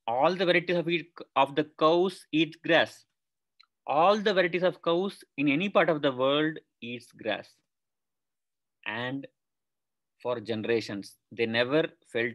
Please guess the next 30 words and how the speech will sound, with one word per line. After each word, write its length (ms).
bored. 320
Daily 300
morning, 360
they 100
start 360
grazing 400
a 60
grassland. 500
Evening, 420
they 120
come 160
back 160
and 160
rest. 160
Again, 280
morning, 280
they 80
start 240
doing 120
the 80
same 180
thing. 300
They 100
are 40
never 260
bored 320
for 180
years 300
together. 380
But 160